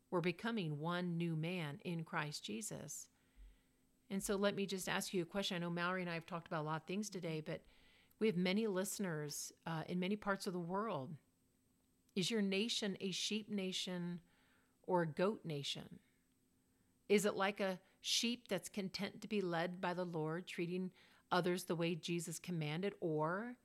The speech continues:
is it starting to look like a goat? Is it independent, unpredictable, coming against anything related to God, coming against moral living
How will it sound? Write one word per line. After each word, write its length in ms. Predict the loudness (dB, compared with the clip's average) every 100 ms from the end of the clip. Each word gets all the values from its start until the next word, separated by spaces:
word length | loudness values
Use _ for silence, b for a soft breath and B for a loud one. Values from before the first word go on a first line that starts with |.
| b b b b _ _ -6
is 160 | -4 -2
it 80 |
starting 320 | 2 4 6 4
to 80 |
look 200 | 2 0
like 180 | 0 0
a 40 | -2
goat? 420 | 2 2 0 -6 _ _ _ _ _ _ _ _ _
Is 100 | -2
it 100 | 0
independent, 880 | 2 2 2 0 0 0 -2 -8 -16 _ _ _ _ _ _ _ 0
unpredictable, 960 | 2 2 0 -2 -2 -4 -4 -4 -6 -14 _ b b b b _ _ _
coming 260 | 0 2 2
against 360 | 2 0 -2 -2
anything 680 | 0 2 0 0 0 0 -2 B B 2
related 580 | 6 6 6 6 4 2
to 80 | -2
God, 560 | 2 4 6 4 2
coming 340 | -4 0 2 0
against 600 | 0 0 0 -2 -6 -8 B B B 2
moral 720 | 6 8 10 10 8 4 2
living 600 | 2 4 2 -2 -4